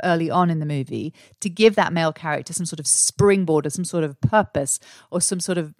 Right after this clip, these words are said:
um, reason, if you like, to exist at all. So he's going to avenge that person. Maybe it's a girlfriend, maybe it's a wife, maybe it's a daughter, maybe somebody's been kidnapped.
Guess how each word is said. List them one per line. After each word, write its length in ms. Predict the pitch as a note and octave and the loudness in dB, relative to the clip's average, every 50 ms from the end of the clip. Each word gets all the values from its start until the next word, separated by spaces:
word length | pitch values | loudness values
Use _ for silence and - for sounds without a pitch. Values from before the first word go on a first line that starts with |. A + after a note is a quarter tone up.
| - - | -16 -10
um, 400 | D3+ D#3 D3 D3 D3+ - E3+ F3 | -8 -6 -6 -6 -6 -8 -10 -10
reason, 400 | G3 B3 B3+ B3+ A3+ F#3 E3+ D#3+ | -8 -4 0 2 2 2 2 0
if 100 | D#3 D3+ | -2 -4
you 120 | D#3 D3+ | -4 -4
like, 240 | D3 D3+ D3 - - | -2 -2 -4 -4 -6
to 100 | - - | -8 -8
exist 380 | E3 D3 D#3 D#3+ D3+ - - D3+ | -8 -6 -6 -8 -8 -8 -10 -10
at 120 | - - | -6 -2
all. 280 | F#3 F3 D3+ B2 - - | 0 0 0 0 -2 -6
So 160 | - F3+ E3+ | -6 -6 -6
he's 160 | E3 F#3 E3+ | -4 -6 -6
going 160 | - E3 D3+ | -6 -6 -4
to 100 | D3+ D3 | -4 -6
avenge 480 | C#3+ C3+ - F#3+ G3 F#3+ F#3+ F#3 E3+ - | -6 -2 -2 0 0 0 0 -2 -4 -6
that 220 | - E3 D3 - | -6 -6 -6 -4
person. 580 | - E3+ D#3+ E3 D#3+ D#3 - - D#3+ D#3 D3+ C#3 _ _ - _ _ _ | -2 0 0 0 0 -2 -4 -6 -6 -6 -8 -10 _ _ -20 _ _ _
Maybe 260 | - D3+ D3+ C#3+ - | -12 -10 -10 -10 -12
it's 120 | - - - | -14 -14 -14
a 20 | |
girlfriend, 680 | D#3+ - F#3 E3+ E3+ F3 E3+ - - E3+ E3 D#3+ D#3+ D#3 | -6 0 4 6 6 6 4 2 0 0 0 0 -2 -6
maybe 180 | D3+ D3 D3 | -8 -8 -12
it's 100 | - - | -14 -14
a 60 | - D3+ | -14 -12
wife, 360 | D#3 E3+ F3 E3+ E3+ - - | -8 -4 -4 -4 -4 -4 -6
maybe 240 | D#3+ D3+ D3 D3 - | -8 -8 -8 -10 -12
it's 140 | - - | -14 -14
a 60 | D3 C#3 | -12 -6
daughter, 580 | - F3+ F3+ F3+ E3+ - F3 D#3+ D#3 E3 D3 - - - - _ _ - | -2 0 0 0 0 0 0 2 2 2 0 -4 -10 -20 -20 _ _ -6
maybe 140 | F3 E3+ | -4 -4
somebody's 260 | F3 - F3+ D#3 E3 - | -4 -4 -6 -8 -10 -10
been 180 | - B2 C#3 | -10 -12 -12
kidnapped. 640 | - - - G3+ F3+ - F3+ E3+ D#3 - - - | -10 -4 -2 -2 -2 0 -2 -2 -2 -4 -6 -10